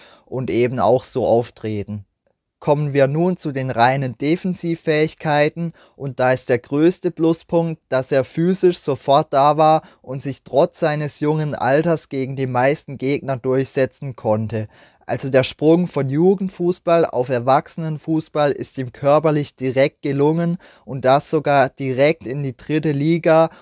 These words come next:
ohne davor den Schritt über die zweite Mannschaft gehen zu müssen. Dabei ist er vor allem im Zweikampf am Boden sehr stark und das ist gleichzeitig mit seine größte Kompetenz,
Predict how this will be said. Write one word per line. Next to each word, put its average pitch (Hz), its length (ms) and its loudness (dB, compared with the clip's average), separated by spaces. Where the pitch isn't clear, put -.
ohne 160 400 -2
davor 143 400 0
den 147 180 -2
Schritt 156 360 -4
über 131 240 -4
die 139 180 -8
zweite 139 420 0
Mannschaft 135 680 -2
gehen 127 300 -4
zu 131 160 -6
müssen. 104 480 -6
Dabei 151 460 4
ist - 240 -4
er 135 80 0
vor - 240 -4
allem 143 300 -4
im 135 200 -10
Zweikampf 131 640 0
am 117 200 -2
Boden 139 460 0
sehr 135 400 4
stark 170 540 0
und 131 240 -6
das 135 200 0
ist - 160 -6
gleichzeitig 143 760 0
mit 147 320 -4
seine 127 320 -2
größte 143 480 -4
Kompetenz, 147 920 -4